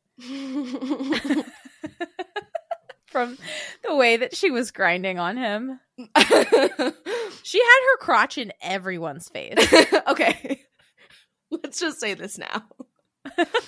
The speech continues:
Speaker 2: There might as well have been penetration.
Speaker 1: I know, right?
Speaker 2: This entire challenge was an orgy. I have never seen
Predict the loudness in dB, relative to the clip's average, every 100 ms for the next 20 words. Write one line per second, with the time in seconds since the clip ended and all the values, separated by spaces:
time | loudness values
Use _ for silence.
0 | -4 -4 _ _ 0 2 4 2 2 0
1 | -4 -2 0 2 0 -6 -4 -4 -4 -8
2 | -6 -4 -4 -8 -14 -12 -14 -14 -18 -18
3 | -18 -18 -18 _ _ -8 -2 -2 2 8
4 | 10 10 6 4 6 6 4 -4 -18 -18
5 | -10 2 4 4 0 -4 -6 -10 -14 _
6 | _ _ -4 -2 2 2 2 -4 -6 0
7 | 2 2 0 -4 -4 -8 -8 -10 -16 _
8 | _ _ _ _ _ _ _ -2 0 0
9 | -4 -4 -4 -4 -8 -16 -20 _ -10 -6
10 | -4 0 0 0 -2 -6 -6 -6 -6